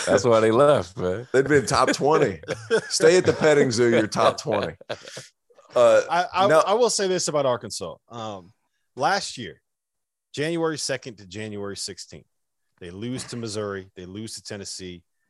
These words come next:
Speaker 3: they beat Georgia, they lose to L S U, they lose to Alabama.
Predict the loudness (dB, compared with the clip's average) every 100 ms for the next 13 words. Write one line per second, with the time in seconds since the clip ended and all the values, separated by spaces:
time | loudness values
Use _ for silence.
0 | _ -16 -14 -14 -14 -10 -8 -8 -10 -12
1 | -14 -14 -14 -14 -14 -14 -14 -14 -16 -16
2 | -18 -18 -20 -18 -16 -18 -18 -18 -18 -20
3 | -20